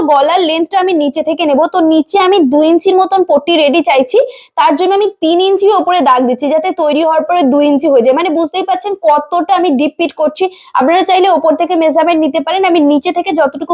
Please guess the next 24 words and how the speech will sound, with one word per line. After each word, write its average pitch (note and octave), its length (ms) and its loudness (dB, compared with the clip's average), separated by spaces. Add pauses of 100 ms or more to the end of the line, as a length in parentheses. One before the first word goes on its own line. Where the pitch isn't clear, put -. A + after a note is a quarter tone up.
(120)
পট্টি C#4+ 200 0 (100)
রেডি C#4 220 2
চাইছি E4+ 200 0 (120)
সেটাই C#4 340 0
নিচ্ছি। F3+ 280 -8 (380)
তো - 60 0 (200)
এবারে F#4 280 2
এখানে F#4 200 -2 (100)
গলার C#4 300 2
চওড়া E4+ 300 2
কত C#4 140 -2 (120)
ছিল? D#4+ 120 -2 (500)
এখানে F#4+ 260 -2
আমার G4 200 2
গলার C#4+ 300 2
চওড়া D4 300 0
ছিল D#4+ 120 -2 (320)
আড়াই D4 220 0
ইঞ্চি F4 220 0
থেকে F#4 220 0
দু D4 120 0
সুত D#4 220 0
বেশি। F#4+ 220 2 (440)
আপনারা E4+ 260 0